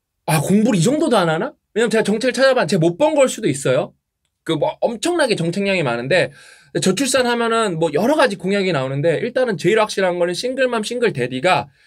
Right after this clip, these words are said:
편견 없이 살 수 있는 환경을 만들어줘야 된다가 이거는 참모들이 공부하고 바로 꺼내야 되는 카드거든요. 제가 놓쳤을 수도 있어요. 그러면은 제가 사과드립니다. 근데 그거가, 이거는 우리가 언제 배웠어요, 고약가님이랑?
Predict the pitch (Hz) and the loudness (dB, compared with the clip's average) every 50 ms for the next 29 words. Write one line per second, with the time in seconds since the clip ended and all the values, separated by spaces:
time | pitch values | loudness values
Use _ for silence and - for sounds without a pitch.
0 | _ _ _ - - 294 320 302 320 302 269 247 208 196 214 220 214 202 175 170 | _ _ _ -8 -6 -4 -2 -2 -2 -2 -2 -2 -2 -2 -2 -2 -2 -2 0 0
1 | 180 175 190 214 208 208 196 147 120 117 127 131 170 170 151 151 143 135 131 123 | 0 -2 -2 -2 -2 -2 0 0 -2 -2 0 0 0 0 2 2 0 0 0 -2
2 | 120 120 170 180 151 113 - - - - - _ _ _ _ 185 196 226 233 214 | 0 0 2 0 0 0 -4 -10 -20 -20 -20 _ _ _ _ -2 -2 0 0 -2
3 | - - 320 381 403 427 381 285 214 165 - 151 175 190 226 220 175 143 - - | -2 -4 -2 0 0 0 0 0 -2 -2 0 -2 0 2 2 2 2 -2 -2 -2
4 | 170 262 269 - 415 403 403 339 240 220 196 156 - - 151 139 135 127 110 117 | -2 -2 -2 -2 -2 0 2 2 2 2 0 -2 -2 -2 -2 -2 -2 -4 -4 -4
5 | 131 185 262 277 - _ _ _ _ _ _ _ _ _ _ _ - 175 208 262 | -4 -4 -6 -6 -10 _ _ _ _ _ _ _ _ _ _ _ 0 2 4 4
6 | 240 190 151 156 151 - 233 226 - 220 202 - 196 170 143 117 - 139 131 - | 4 2 2 -2 -2 -2 -4 -4 -4 -6 -8 -6 -4 -4 -4 -4 -2 -6 -6 -4
7 | - 147 165 175 170 165 151 135 131 131 131 135 160 202 214 226 190 160 143 123 | -2 -2 -2 -2 -2 -2 -2 -2 -2 -2 -2 -2 -2 0 0 2 2 2 0 0
8 | 113 104 95 107 135 180 196 - _ _ _ _ _ - 147 139 - 160 175 202 | -2 -4 -4 -4 -4 -4 -6 -8 _ _ _ _ _ -6 -6 -2 0 0 2 2
9 | 202 202 220 214 165 - - _ _ 165 170 185 233 233 180 143 143 170 175 160 | 2 2 2 2 2 0 -4 _ _ -6 -2 -2 0 0 0 0 0 2 2 2
10 | 123 127 143 175 196 226 220 180 165 135 123 - 131 - 131 120 120 - 117 110 | 2 2 2 2 2 2 4 4 4 2 0 -2 -4 -2 -2 -2 -2 -2 -6 -6
11 | 110 117 151 190 - | -4 -4 -4 -4 -4